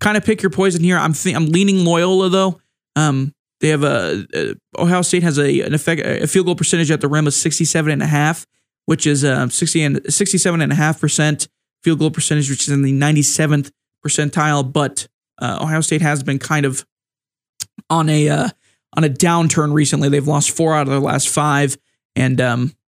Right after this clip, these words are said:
Loyola's kinda been on a, a bit of a tear, won three in a row, and, um, five out of their last six. So I'm going Loyola,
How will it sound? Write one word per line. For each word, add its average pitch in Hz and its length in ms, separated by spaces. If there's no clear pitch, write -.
Loyola's 143 480
kinda 135 200
been 131 140
on 127 180
a, 131 200
a - 60
bit 139 140
of 131 100
a - 20
tear, 139 320
won 139 200
three 147 180
in 139 60
a - 20
row, 139 460
and, 131 320
um, 131 320
five 143 280
out 143 100
of 143 60
their 143 100
last - 260
six. - 480
So 143 100
I'm 143 100
going 139 280
Loyola, 151 800